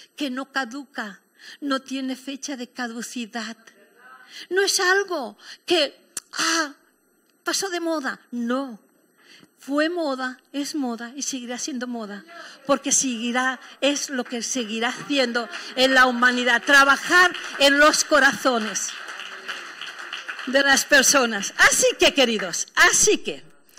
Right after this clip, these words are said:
lo que tengo apuntado por lo primero, que es lo que me vino en mi corazón,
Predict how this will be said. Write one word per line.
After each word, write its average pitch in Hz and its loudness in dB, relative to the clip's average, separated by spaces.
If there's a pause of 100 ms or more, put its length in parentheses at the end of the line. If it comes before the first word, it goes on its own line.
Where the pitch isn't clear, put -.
(340)
lo 453 6
que 415 4
tengo 392 4
apuntado 262 2
por 285 4
lo 320 4
primero, 214 -2
que 262 -2
es - -2
lo 226 -8
que 202 -12
me 196 -10
vino 214 -10
en 185 -12
mi 214 -10
corazón, 196 -10